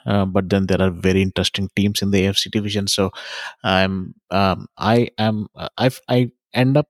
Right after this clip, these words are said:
finding myself as a supporter of the Buffalo Bills, um, and I am expecting great things for them. Um,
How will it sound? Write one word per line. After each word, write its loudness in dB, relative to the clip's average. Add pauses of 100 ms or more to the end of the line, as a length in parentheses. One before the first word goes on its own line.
finding 0
myself 0
as 0
a 0
supporter 0
of -6
the -4
Buffalo 0
Bills, -2
um, -6
and -6
I -2
am -10
expecting -4
great 2
things 0
for 2
them. 0 (520)
Um, 0